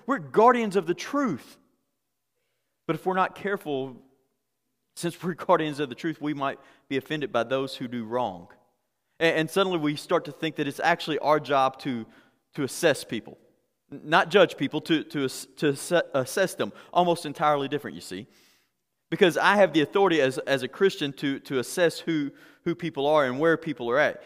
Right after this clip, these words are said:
You know, so if someone asks me, "Hey, what do you think about this guy?" You know, I can say, "Hey, you know, he's an okay guy, but he's just way too into himself." Or if you ask me about some, someone, I say, "Hey, well, you know, she's pretty good at what she does, but she lets her kids run wild." I, I, I can, it's,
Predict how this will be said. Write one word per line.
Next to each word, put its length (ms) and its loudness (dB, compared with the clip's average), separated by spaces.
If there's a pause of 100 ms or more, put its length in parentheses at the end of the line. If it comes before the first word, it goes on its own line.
You 60 -6
know, 160 4
so 160 -2
if 80 -4
someone 280 -2
asks 340 -2
me, 80 -4
"Hey, 160 -2
what 140 -2
do 40 -2
you 60 -6
think 180 -10
about 220 -2
this 180 -8
guy?" 220 -2
You 60 -8
know, 120 -4
I 140 -2
can 160 -8
say, 280 -2
"Hey, 220 -2 (340)
you 100 -8
know, 180 -2 (180)
he's 160 -6
an 80 -4
okay 260 -4
guy, 260 -2
but 120 -8
he's 140 -10
just 180 -16
way 100 -6
too 200 -12
into 180 -8
himself." 380 -18 (300)
Or 280 2 (180)
if 160 -4
you 80 4
ask 160 4
me 60 -4
about 260 0
some, 380 -6
someone, 300 -6
I 80 -2
say, 160 -2
"Hey, 200 0
well, 120 -6
you 140 -6
know, 80 -2
she's 180 -10
pretty 180 -6
good 140 0
at 60 -4
what 120 -4
she 80 -16
does, 180 -4
but 120 -10
she 100 -12
lets 160 -8
her 80 -14
kids 260 -10
run 200 -6
wild." 320 -10 (240)
I, 80 2
I, 340 0
I 60 0
can, 160 -8
it's, 340 -6